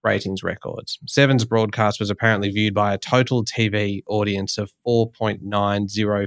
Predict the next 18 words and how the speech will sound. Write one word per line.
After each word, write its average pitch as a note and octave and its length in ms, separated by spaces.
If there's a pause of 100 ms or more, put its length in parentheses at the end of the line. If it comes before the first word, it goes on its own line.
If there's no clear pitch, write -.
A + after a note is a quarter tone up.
(120)
four G#2 240
million G#2+ 440
Australians. F#2+ 600
That G#2+ 120
was G#2+ 120
a A2+ 40
metro C3 680
audience B2 480
of G2+ 140 (260)
just A#2+ 200
over G#2 160
three C3 260
million, C3 320
a, A#2 100 (200)
a A#2+ 100
regional D3+ 560
audience D3+ 460
of, A#2 180